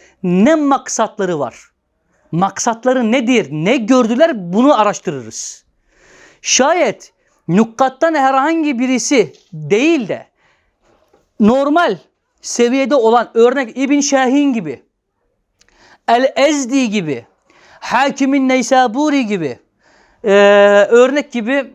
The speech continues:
e, Ömerül Fellas gibi, ki Ömerül Fellas onlardan çok daha yüksektedir. Neredeyse nukkattan sayılan biri. Veyahut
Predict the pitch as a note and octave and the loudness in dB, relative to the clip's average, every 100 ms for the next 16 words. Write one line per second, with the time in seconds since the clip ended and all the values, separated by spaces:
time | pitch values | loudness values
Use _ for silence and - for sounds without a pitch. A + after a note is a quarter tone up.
0 | G#3 G#3+ G#3 G#3+ C4 C#4 C#4+ - B3 B3 | -2 0 2 2 2 2 -2 0 0 2
1 | D4 - - F#3+ B3 G3+ A3 A#3 A#3 A#3+ | 0 -2 -8 -8 -8 -4 -2 -2 0 0
2 | C#4 G3 G3+ G#3+ A#3 B3 B3 - G3+ F#3 | 0 -2 -2 0 -2 -2 -4 -4 -4 -4
3 | E3+ E3+ - G#3 D4+ G3+ G3 G#3 A3 F#3 | -4 -8 -6 -8 -4 -2 0 0 0 0
4 | G3+ G3 G#3+ G3 E3 C#3+ C3 A#3 - _ | -4 -2 -4 -2 -4 -4 -4 -8 -10 _
5 | _ - - - _ G3 D#4+ C#4 C#4 E4 | _ -20 -20 -20 _ 0 2 2 0 -4
6 | - | -10